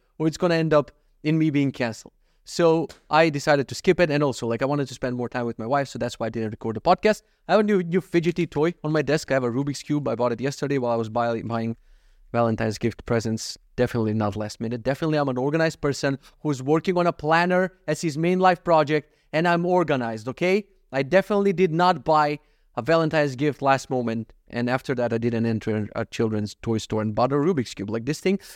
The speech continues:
you know, I was trying to crack it today, like, the algorithm, I'm like, "I'm gonna find it." So if we get all the yellow on one side, and I'm like, "Oh yeah, that's the problem. You cannot get all the yellow on one side."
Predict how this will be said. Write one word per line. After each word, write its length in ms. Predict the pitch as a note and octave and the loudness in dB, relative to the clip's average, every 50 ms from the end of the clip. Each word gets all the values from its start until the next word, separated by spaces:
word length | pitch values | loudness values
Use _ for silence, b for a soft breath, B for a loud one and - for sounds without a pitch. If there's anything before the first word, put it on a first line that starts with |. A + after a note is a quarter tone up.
| B - | B -4
you 80 | D3 D3+ | 0 0
know, 140 | F#3 F3+ | 0 2
I 80 | - E3+ | 2 2
was 120 | F3+ E3 | 2 2
trying 200 | - - F#3 F#3+ | 2 0 0 0
to 80 | - F3 | -2 -6
crack 260 | - - C#3+ C3+ D3+ - | -2 0 2 2 2 0
it 100 | E3+ - | -2 -2
today, 220 | F#3+ F3 F#3 F#3+ | 0 2 2 2
like, 160 | E3+ C3+ A#2+ | 2 0 0
the 80 | A#2 B2 | -2 -2
algorithm, 460 | A#2+ C3 C3+ D#3 D#3 E3 - F#3+ D#3+ | -2 0 0 0 0 0 0 0 -2
I'm 80 | B2+ B2 | 0 -2
like, 140 | A#2+ - | -2 0
"I'm 100 | D3 F3 | 0 0
gonna 160 | F#3 C#3+ B2 A2 | 0 -2 -4 -4
find 300 | - - B2+ A2 G2 - | -4 -4 -4 -4 -4 -8
it." 100 | - - _ _ _ _ _ _ | -16 -18 _ _ _ _ _ _
So 120 | - F3 | -4 -2
if 140 | E3 D#3+ - | -2 0 -2
we 60 | A#3+ | 0
get 160 | G#3+ A#3+ A3+ G#3 | 2 2 4 4
all 120 | G#3+ G3+ | 4 2
the 120 | D#3+ C#3 | 2 0
yellow 340 | A2 C#3 C#3+ D#3 F3+ F#3+ F#3 | 2 2 2 2 4 2 2
on 120 | E3+ C#3+ C3+ | 2 2 2
one 180 | C#3+ D#3 D#3 | 0 0 0
side, 280 | - - C#3+ D#3 F3 E3 | 0 0 2 2 2 0
and 160 | B2 B2 B2+ | 0 -2 0
I'm 120 | B2+ C3 | 0 -2
like, 100 | C3 B2 | -2 0
"Oh 60 | C3 B2+ | 0 0
yeah, 160 | A#2+ A2+ A2 | 0 0 -2
that's 160 | A#2 B2 A#2 | -2 -2 -2
the 80 | B2 A#2 | -4 -2
problem. 340 | - C3+ B2 A2 F2 A2 | 0 0 0 0 0 -4
You 80 | A2+ A#2 | -6 -6
cannot 320 | - - D3+ D3+ C3 - | -2 -2 -2 -2 -2 -4
get 220 | - B2 A#2 - _ _ _ _ | -4 -6 -6 -6 _ _ _ _
all 140 | - A2+ B2 | -2 0 0
the 100 | A#2 A#2 | 0 0
yellow 240 | A2 C3+ C3 A#2+ G#2+ | 0 0 0 0 -2
on 120 | G#2 A2 | -4 -4
one 160 | A2 A#2 A2+ G2+ | -4 -4 -6 -6
side." 280 | - A#2+ A2 A2 G#2+ | -6 -4 -4 -4 -6